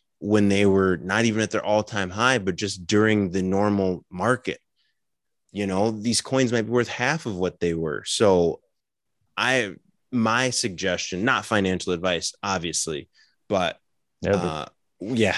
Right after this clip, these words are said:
Speaker 1: ever. <laughs>
Speaker 2: <laughs>
Speaker 1: N F A.
Speaker 2: Yeah, do
Speaker 1: Uh,
Speaker 2: not listen to me, man.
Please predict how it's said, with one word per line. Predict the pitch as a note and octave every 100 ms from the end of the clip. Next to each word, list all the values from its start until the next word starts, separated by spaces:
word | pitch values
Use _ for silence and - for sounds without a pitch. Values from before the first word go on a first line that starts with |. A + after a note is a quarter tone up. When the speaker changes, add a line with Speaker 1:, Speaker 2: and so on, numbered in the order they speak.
| -
Speaker 1:
ever. | A#2 F#2 D#2 -
<laughs> |
Speaker 2:
<laughs> |
Speaker 1:
N | C#3+ A2 A#2 - A#2+ - - - C3 C3
F | C3 C3
A. | A#2+ G#2+ - - - -
Speaker 2:
Yeah, | A2+ F2+ F#2
do | D#3
Speaker 1:
Uh, | C#3
Speaker 2:
not | D#3 F3 E3
listen | D#3+ E3+ D#3+ C#3+
to |
me, | C#3 C#3 C#3 A#2 B2
man. | A2+ A#2 D#3+ A2 G#2+